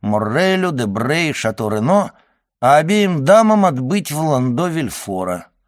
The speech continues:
Со своей стороны Данглар, все более приходивший в восторг от Кавальканти отца,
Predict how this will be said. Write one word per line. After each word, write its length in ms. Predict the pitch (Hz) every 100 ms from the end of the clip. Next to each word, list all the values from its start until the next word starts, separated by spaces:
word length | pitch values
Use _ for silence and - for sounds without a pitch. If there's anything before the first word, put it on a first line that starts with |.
| _ _ _ _ _ -
Со 140 | 160
своей 340 | 156 185 190
стороны 600 | 185 - 170 175 175 165 -
Данглар, 640 | 131 170 180 185 233 233
все 280 | - - 147
более 300 | 139 147 139
приходивший 580 | 117 131 135 139 - 135
в 180 | 123 120
восторг 560 | 127 - - 147 131 -
от 120 | 120
Кавальканти 600 | - 117 110 117 110 120
отца, 640 | 120 113 - - 208 175